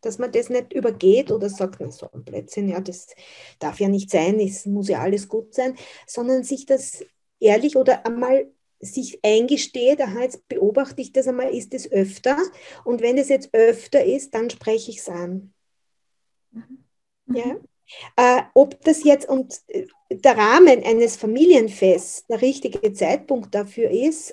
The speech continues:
Speaker 1: äh, das würde ich jetzt einmal in Frage stellen. Ja?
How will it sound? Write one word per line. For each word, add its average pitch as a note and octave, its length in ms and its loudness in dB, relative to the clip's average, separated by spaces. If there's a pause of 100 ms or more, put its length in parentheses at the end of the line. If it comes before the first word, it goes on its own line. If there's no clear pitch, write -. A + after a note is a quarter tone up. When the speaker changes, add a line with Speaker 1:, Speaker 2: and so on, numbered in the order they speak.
Speaker 1:
äh, A#3 120 -4
das B3 280 -6
würde B3 180 -8
ich B3+ 100 -14
jetzt G#3+ 300 -4
einmal A3+ 480 -4 (200)
in G3+ 100 -4
Frage F#3 440 -6
stellen. A#3+ 360 -4 (320)
Ja? A3+ 220 -8